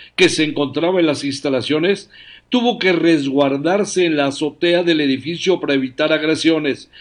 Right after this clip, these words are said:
confrontaciones y daños en su integridad física. Ello toda vez que las encapuchadas portaban botellas, tíser, martillos y otros objetos. Después de hora y media aproximadamente y una vez que salieron del edificio,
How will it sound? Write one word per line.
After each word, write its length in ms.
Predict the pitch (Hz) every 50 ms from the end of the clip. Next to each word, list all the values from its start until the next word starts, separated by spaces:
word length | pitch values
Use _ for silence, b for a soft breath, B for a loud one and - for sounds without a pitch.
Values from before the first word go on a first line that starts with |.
| B B B B B
confrontaciones 1080 | - 185 196 196 - - 175 185 202 202 202 - 165 147 131 - 160 170 180 170 131 117
y 80 | 135 131
daños 580 | 147 156 165 165 165 180 220 226 220 - - B B B B B
en 200 | B 165 185 180
su 240 | 127 - 156 170 175
integridad 720 | 160 147 139 - - 147 139 131 131 135 123 135 139 135
física. 640 | 135 165 170 135 117 135 - 131 123 104 92 - _ B B B B B B B
Ello 300 | B 151 208 190 202 180
toda 300 | - - 185 190 185 160
vez 240 | 151 175 190 175 -
que 120 | - 165 156
las 280 | 151 143 135 135 -
encapuchadas 800 | 156 143 139 - 139 131 - 131 - 156 160 180 180 170 135 -
portaban 580 | - 147 143 135 139 - 165 170 175 170 160
botellas, 760 | 143 139 135 - 156 160 156 151 165 170 185 180 - - - B B B B B B -
tíser, 560 | 185 190 196 175 - - 180 175 170 160 151
martillos 760 | 143 135 135 127 - - 175 185 170 160 165 160 - - -
y 40 |
otros 340 | 151 151 151 - 165 156 135
objetos. 680 | 156 156 147 - 156 151 139 - 127 110 104 - - - _ _ _ B B B B B B B B B
Después 560 | 131 160 165 - - - 180 214 233 247 196
de 60 | 202
hora 180 | 214 220 214 202
y 100 | 175 165
media 440 | 165 160 165 180 180 175 170 160 147
aproximadamente 920 | - 143 139 131 - - 135 135 160 175 170 151 143 160 175 175 170 165
y 100 | 147 139
una 200 | 156 190 196 175
vez 220 | 151 170 175 170 -
que 140 | - 175 135
salieron 520 | - 135 123 127 147 160 160 175 185 185
del 180 | 165 160 143 143
edificio, 720 | 131 131 127 - 135 151 131 - 147 160 196 - -